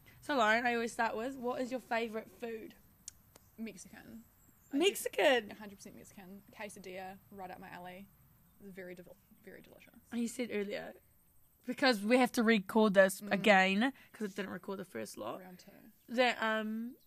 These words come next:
Speaker 1: you can handle some chili, you
Speaker 2: Oh,
Speaker 1: reckon?
Speaker 2: only a little bit. <laughs> Like, very minimal. But, like, a little bit of heat, I can do it.
Speaker 1: Okay. Okay, so we're gonna get straight into the questions. Bloody hell. I can't believe it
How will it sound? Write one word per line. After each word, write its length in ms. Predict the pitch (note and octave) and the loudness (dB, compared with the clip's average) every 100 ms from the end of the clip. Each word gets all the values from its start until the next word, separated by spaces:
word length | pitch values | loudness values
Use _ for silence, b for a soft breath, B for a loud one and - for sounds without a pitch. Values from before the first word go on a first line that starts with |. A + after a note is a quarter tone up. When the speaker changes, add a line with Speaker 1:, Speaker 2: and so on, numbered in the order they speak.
| _ _ _ - | _ _ _ -14
Speaker 1:
you 100 | A3+ | -8
can 160 | C4 | -6
handle 240 | A#3+ B3 C4 | -6 -8 -10
some 200 | C#4 C4 | -8 -10
chili, 420 | - A4+ B4+ D#4 B3+ | -6 0 0 2 0
you 80 | A#3+ | 0
Speaker 2:
Oh, 20 | |
Speaker 1:
reckon? 220 | B3 B3 | 0 2
Speaker 2:
only 160 | A3+ G#3+ | 0 -2
a 60 | A3+ | -4
little 160 | G3 | -8
bit. 100 | G#3+ - - | -10 -10 -10
<laughs> 180 | - - | -10 -6
Like, 280 | B3+ - - - - | -6 -6 -12 -18 -16
very 380 | G3+ G#3 G3 F#3 | -12 -8 -8 -8
minimal. 460 | F3+ E3 - E4 - _ B B - | -12 -16 -16 -18 -20 _ B B -12
But, 120 | G3+ | -10
like, 100 | G#3+ | -10
a 40 | |
little 120 | G#3+ A#3 | -10 -10
bit 120 | A#3+ | -10
of 80 | A#3+ | -10
heat, 140 | C#4+ - | -12 -12
I 60 | |
can 140 | A3 A#3 | -12 -14
do 60 | B3 | -12
it. 460 | - - _ - G#3+ | -14 -16 _ -10 -8
Speaker 1:
Okay. 540 | - A3 G#3 F#3+ - b b b b - | 0 2 2 2 -8 b b b b 0
Okay, 200 | C4+ G#3+ | 6 6
so 120 | G3+ C4 | 6 2
we're 20 | |
gonna 200 | C4 B3+ | 4 2
get 240 | A3 C#4 - | 0 -4 -2
straight 240 | C4 B3 | 0 0
into 200 | A#3+ A#3 | -2 -2
the 80 | A3+ | -4
questions. 520 | - G#3 - F#3 F3+ | -4 -8 -8 -10 -12
Bloody 360 | - G#3+ G#3+ G#3 | -10 -8 -6 -6
hell. 120 | G3 | -4
I 80 | G#3 | -2
can't 200 | B3+ B3+ | 2 4
believe 200 | B3 | 6
it 100 | A#3+ | 4